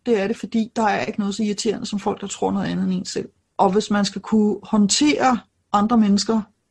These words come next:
som tror på noget radikalt anderledes end en selv, så er man simpelthen nødt til at udvikle tolerance.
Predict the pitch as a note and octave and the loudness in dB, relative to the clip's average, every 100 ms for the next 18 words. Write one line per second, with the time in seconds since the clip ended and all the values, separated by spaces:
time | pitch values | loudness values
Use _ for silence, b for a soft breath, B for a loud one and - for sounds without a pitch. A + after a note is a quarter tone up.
0 | _ - G#3 G3 F#3 - A#3 G#3+ - G#3 | _ -8 -4 -4 -6 -4 -4 -4 -8 -8
1 | G3 G3 F#3+ G#3+ G#3 F3+ G3 G3+ F#3 F#3 | -6 -6 -6 -6 -6 -6 -6 -6 -4 -4
2 | F#3 - F3 - _ B B B B - | -4 -4 -4 -6 _ B B B B 2
3 | A#3 G#3+ A3+ G#3+ G#3 G3+ A#3 - G#3+ G3+ | 2 4 4 4 2 0 -4 -4 -6 -4
4 | G#3+ G#3 - A3 G3 E3+ D#3+ E3 - | -8 -10 -12 -8 -8 -8 -12 -14 -18